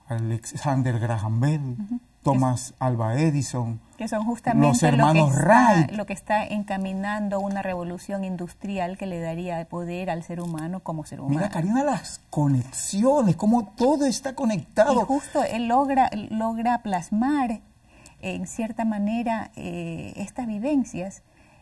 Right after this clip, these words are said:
Speaker 2: y al mismo tiempo desconectarse un poquito con esta, con esta unión con, con Platero.
Speaker 1: Sí, porque algo en lo que él recae en el análisis, sí, pero del sentimiento y de la sensación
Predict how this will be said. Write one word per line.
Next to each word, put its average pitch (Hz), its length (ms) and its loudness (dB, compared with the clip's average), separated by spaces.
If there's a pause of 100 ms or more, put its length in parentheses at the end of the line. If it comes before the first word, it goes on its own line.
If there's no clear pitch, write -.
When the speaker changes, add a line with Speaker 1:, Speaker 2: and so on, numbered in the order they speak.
(260)
Speaker 2:
y 202 100 -2
al 185 100 0
mismo 233 300 0
tiempo 240 720 -2
desconectarse 202 960 -6
un 262 160 2
poquito 214 580 -8
con 190 200 -8
esta, 208 480 -12 (200)
con 196 200 -8
esta 202 400 -4
unión 196 760 -4 (460)
con, 170 400 -6 (160)
con 175 220 -6
Platero. 170 500 -10 (480)
Speaker 1:
Sí, - 240 -10 (720)
porque 117 880 -4 (1000)
algo 180 400 6
en 170 100 6
lo 151 160 4
que 151 260 4
él 175 100 4
recae 160 800 4
en 147 180 4
el 127 120 4
análisis, 170 580 4
sí, 143 380 6
pero 123 240 0
del 113 200 0
sentimiento 160 960 4
y 120 80 2
de 117 140 2
la 98 160 -2
sensación 127 1160 0